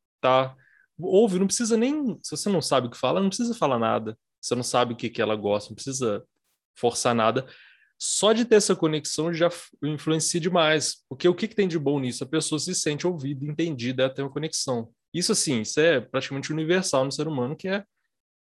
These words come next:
ter, querer ser entendido, querer ter uma conexão social. E daí você pode, por exemplo, né, a questão de mudar o viés pra positivo, você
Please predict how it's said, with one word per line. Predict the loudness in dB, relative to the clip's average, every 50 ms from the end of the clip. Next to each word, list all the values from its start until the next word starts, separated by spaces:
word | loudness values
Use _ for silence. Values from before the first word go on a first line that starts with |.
| _ _ _
ter, | 8 8 8 8
querer | 6 6 6 6 6 8 6 4 4 2
ser | 0 2 2 2 2 2
entendido, | -2 -4 -4 -6 -6 -4 -6 -8 -8 -4
querer | 0 0 0 2 0 -2 0
ter | 0 0
uma | 0 0
conexão | -2 -4 -4 -4 -4 -6 -6 -6 -4 -2 -2 -2 -4
social. | -6 -10 -8 -8 -2 0 0 2 2 0 -2 -8 _ _ _ _ _ _ _ _ _ _ _
E | -4
daí | 4 6 6 8 8 6 4 2
você | 2 2 0 -2
pode, | 0 4 4 4 4 4 0
por | -4 -2 -2
exemplo, | -2 -2 -4 -4 -4 -6
né, | -6 -4 -6
a | -6
questão | -6 -8 -8 -6 -4
de | -4 -4
mudar | -4 -2 2 2 2
o | 2
viés | 4 4 4 4 4 0 -2 -6 -8 -10 _
pra | -8 -8
positivo, | -6 -6 -6 -6 -6 -8 -6 -4 -6 -4 -2
você | -2 0 0 0 0 2 2